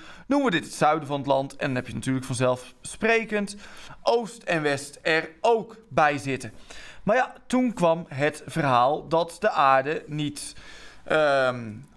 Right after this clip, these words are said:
plat was, maar de aarde was rond. En toen kwam men er ook achter van: "Oké, als ik dus een kompas neerleg... En dat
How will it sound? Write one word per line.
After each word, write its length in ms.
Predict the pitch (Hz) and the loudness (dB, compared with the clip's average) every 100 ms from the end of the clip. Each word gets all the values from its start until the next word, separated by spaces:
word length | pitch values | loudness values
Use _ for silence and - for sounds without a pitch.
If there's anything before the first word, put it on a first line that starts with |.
| - | -2
plat 300 | 233 269 269 | 2 2 2
was, 300 | 139 156 - | 0 0 0
maar 200 | 220 220 | 0 2
de 60 | |
aarde 360 | 175 135 127 147 | 4 4 4 2
was 500 | 143 131 135 - - - _ - - | 2 2 0 -12 -18 -20 _ -20 -8
rond. 800 | 120 117 151 220 185 120 - - - - - - - - - - | -4 0 4 2 0 -6 -14 -18 -16 -16 -14 -16 -16 -16 -18 -10
En 480 | - 262 247 233 - - - - | 0 2 2 -2 -14 -20 -20 -6
toen 220 | - 240 | 0 0
kwam 260 | - 165 143 | 0 0 0
men 120 | 135 | 0
er 80 | 127 | 0
ook 240 | 135 151 | 2 2
achter 480 | 147 165 165 196 190 | 2 0 0 -8 -10
van: 340 | 180 156 196 196 | -2 0 0 -2
"Oké, 380 | 185 175 214 | 2 2 2
als 260 | - 190 170 | 0 0 0
ik 120 | 160 | -2
dus 240 | 143 139 143 | -2 -2 -2
een 280 | 147 135 120 - - | -2 -2 -4 -14 -6
kompas 420 | 131 127 165 170 | -2 0 0 -2
neerleg... 600 | 202 214 226 269 - - - - - - - - - | -2 2 2 0 -6 -20 -20 -20 -20 -18 -16 -16 -4
En 360 | - 185 180 - | 2 2 2 -2
dat 420 | 151 160 151 | 0 0 0